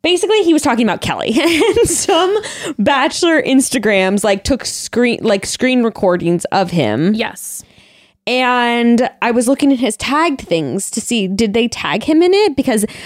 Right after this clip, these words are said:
Speaker 1: I'm wondering if he removed the tag from his tagged posts. 'Cause, like, that would say a lot about whether or not it's a joke to him.
Speaker 2: Interesting, interesting,
Speaker 1: 'Cause you can, like,
Speaker 2: interesting.
Speaker 1: remove something
Speaker 2: You
Speaker 1: that
Speaker 2: can
Speaker 1: you're
Speaker 2: remove
Speaker 1: tagged
Speaker 2: a
Speaker 1: in
Speaker 2: tag.
Speaker 1: from your,
Speaker 2: Sure,
Speaker 1: from showing
Speaker 2: sure.
Speaker 1: up on your page.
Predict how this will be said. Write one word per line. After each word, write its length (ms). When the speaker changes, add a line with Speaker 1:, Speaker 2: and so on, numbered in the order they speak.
Speaker 1:
I'm 240
wondering 500
if 120
he 180
removed 540
the 60
tag 440
from 220
his 200
tagged 640
posts. 500
'Cause, 80
like, 200
that 180
would 160
say 400
a 40
lot 540
about 240
whether 200
or 40
not 80
it's 100
a 60
joke 240
to 80
him. 300
Speaker 2:
Interesting, 1080
interesting, 580
Speaker 1:
'Cause 80
you 60
can, 180
like, 160
Speaker 2:
interesting. 140
Speaker 1:
remove 380
something 300
Speaker 2:
You 40
Speaker 1:
that 80
Speaker 2:
can 60
Speaker 1:
you're 100
Speaker 2:
remove 220
Speaker 1:
tagged 100
Speaker 2:
a 60
Speaker 1:
in 60
Speaker 2:
tag. 100
Speaker 1:
from 160
your, 160
Speaker 2:
Sure, 160
Speaker 1:
from 160
showing 180
Speaker 2:
sure. 120
Speaker 1:
up 120
on 140
your 80
page. 580